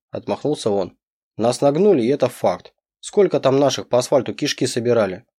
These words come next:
Теперь еще непонятно, выживут ли». «Хватит себя жалеть», разозлился я. «Давай до дома, там будешь слезы лить». Степан посмотрел на меня злым взглядом, но ничего не сказал. Я выглянул за угол.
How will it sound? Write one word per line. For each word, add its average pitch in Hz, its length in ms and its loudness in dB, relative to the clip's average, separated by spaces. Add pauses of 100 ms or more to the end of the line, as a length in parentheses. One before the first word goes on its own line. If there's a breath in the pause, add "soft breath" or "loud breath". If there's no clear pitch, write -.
(100)
Теперь 151 280 -4
еще 135 180 -4
непонятно, 117 520 0
выживут 123 420 -2
ли». 92 200 -10 (380)
«Хватит 123 320 0
себя 113 220 0
жалеть», 110 440 0 (160)
разозлился 101 580 -2
я. 101 280 -4 (260)
«Давай 127 320 4
до 135 120 2
дома, 127 440 0 (120)
там 135 220 2
будешь 113 200 -2
слезы 110 280 0
лить». 92 260 -8 (220)
Степан 135 500 -2
посмотрел 127 480 0
на 123 80 2
меня 117 160 2
злым 123 220 0
взглядом, 131 500 0 (140)
но 101 80 -4
ничего 113 300 0
не 156 100 2
сказал. 101 500 -4 (420)
Я 110 200 2
выглянул 143 420 2
за 120 220 2
угол. 95 300 -4